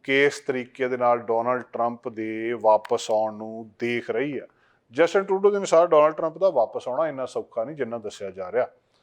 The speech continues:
ਕਿ ਪਹਿਲੀ ਵਾਰ ਚਾਰ ਸਾਲਾਂ ਦੇ ਵਿੱਚ ਡੋਨਲਡ ਟਰੰਪ ਇੱਕ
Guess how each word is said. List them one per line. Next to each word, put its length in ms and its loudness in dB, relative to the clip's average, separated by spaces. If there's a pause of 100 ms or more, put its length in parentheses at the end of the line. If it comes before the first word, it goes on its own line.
(400)
ਕਿ 100 -8
ਪਹਿਲੀ 420 0
ਵਾਰ 720 6 (360)
ਚਾਰ 320 6
ਸਾਲਾਂ 400 0
ਦੇ 80 -8
ਵਿੱਚ 240 -10
ਡੋਨਲਡ 500 -2
ਟਰੰਪ 640 -4
ਇੱਕ 340 -8